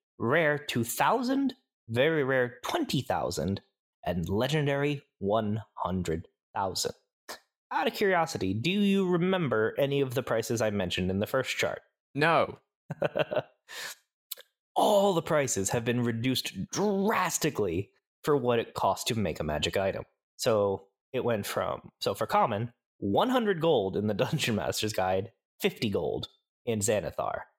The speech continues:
Speaker 1: And it just keeps, not in a pattern, but reduced at least. Five hundred down to two hundred, five thousand down to two thousand, fifty thousand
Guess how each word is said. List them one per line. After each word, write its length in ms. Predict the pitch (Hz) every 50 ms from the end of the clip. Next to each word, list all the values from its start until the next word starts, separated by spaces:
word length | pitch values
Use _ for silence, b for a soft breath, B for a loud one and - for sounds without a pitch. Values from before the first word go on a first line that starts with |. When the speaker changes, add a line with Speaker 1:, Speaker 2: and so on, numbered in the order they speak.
| _ _
Speaker 1:
And 160 | 139 135 120 - -
it 260 | 170 147 - - -
just 380 | - 160 147 131 117 - - - _ _ _ _ _ -
keeps, 680 | - - 135 117 107 - - - - - - - - _ _ _ _ _ _ - - - _ _ _ _ _ _ _ _ _
not 260 | 190 202 190 - - - -
in 120 | 131 117
a 60 | 107
pattern, 520 | - - - 101 95 90 - 82 95 95 -
but 180 | - 107 - - -
reduced 440 | 127 123 107 113 110 98 - - -
at 100 | - -
least. 380 | - - - - - - B B B B B _ - - _
Five 240 | - - 127 123 110
hundred 480 | - 127 117 120 117 117 117 117 117 113
down 200 | 104 92 95 -
to 80 | - -
two 200 | - - 214 196
hundred, 500 | 160 190 180 170 160 165 170 165 156 160 -
five 220 | 98 98 92 90
thousand 560 | - - 104 107 110 107 - 110 107 110 107
down 180 | 101 87 69 73
to 100 | - - - _
two 160 | - 208 190
thousand, 600 | 175 - 156 147 139 135 120 139 131 127 120 123 - B B B B B B _ _ _
fifty 260 | - 156 - - 131
thousand 680 | 113 - 117 117 113 107 104 110 107 107 104 98 - -